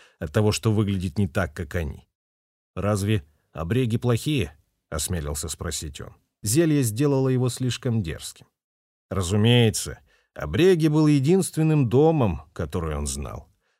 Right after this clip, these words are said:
Он понимал, что его мать была здесь чужачкой.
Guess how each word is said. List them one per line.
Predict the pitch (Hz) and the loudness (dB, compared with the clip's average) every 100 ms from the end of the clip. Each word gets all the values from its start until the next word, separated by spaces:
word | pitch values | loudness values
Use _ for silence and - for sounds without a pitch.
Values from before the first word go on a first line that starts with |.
| - | -8
Он | 80 | -6
понимал, | - 110 107 123 113 | 0 2 4 4 4
что | - 107 | 2 0
его | 104 104 | 2 4
мать | 110 123 117 - - - | 4 4 2 -4 -12 -8
была | 87 107 110 | 0 4 4
здесь | 95 80 98 | 2 -2 -4
чужачкой. | - - 82 78 71 - - - | -6 -8 -6 -6 -6 -10 -16 -20